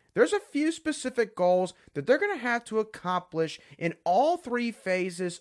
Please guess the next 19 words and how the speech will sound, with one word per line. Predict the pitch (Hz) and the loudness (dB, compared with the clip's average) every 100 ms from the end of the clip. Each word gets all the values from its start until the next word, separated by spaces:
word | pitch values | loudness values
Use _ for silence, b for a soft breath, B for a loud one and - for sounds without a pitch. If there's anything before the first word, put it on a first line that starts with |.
| - | -4
of | 135 131 131 - | 0 2 0 -6
the | 117 | -10
game. | 123 143 135 87 - b b b b | -6 -2 -2 -4 -16 b b b b
So | - 254 143 90 - | -2 2 2 0 0
let's | 226 - | 0 0
go | 294 277 - | 0 0 2
over | 202 170 160 | 0 2 0
those | 143 147 139 | 2 0 0
three | - 147 | -2 -4
things, | 143 147 147 | -4 -6 -6
starting | - 247 359 415 | -2 0 2 0
off | 294 277 - | -2 -4 -4
with | 233 | -4
the | |
defensive | 202 208 185 170 147 | -4 -2 -2 -4 -8
side | - 131 117 | -4 2 2
of | |
the | 110 | 2
ball. | - 90 65 | -2 -2 -2